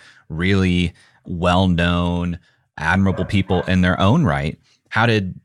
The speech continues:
Justin build these relationships? I'd love to hear more about that.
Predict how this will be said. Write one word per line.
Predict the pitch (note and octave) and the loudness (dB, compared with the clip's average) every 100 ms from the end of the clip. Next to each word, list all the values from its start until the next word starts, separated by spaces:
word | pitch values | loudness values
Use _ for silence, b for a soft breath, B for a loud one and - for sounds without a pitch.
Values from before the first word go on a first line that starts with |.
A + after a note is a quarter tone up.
| - | -10
Justin | - G#2 - A2 G2+ | -2 -2 0 0 0
build | F#2+ G2+ G2 | 0 0 0
these | F#2+ | 0
relationships? | F2+ G2 C#3+ - F#2 - - | 0 0 0 -2 -6 -8 -8
I'd | E2 | -4
love | F2+ F2+ | -2 -4
to | |
hear | E2+ E2+ | -2 -2
more | D#2+ D#2+ | -2 -2
about | D#2+ D2+ | -4 -4
that. | E2+ D2+ | -4 -6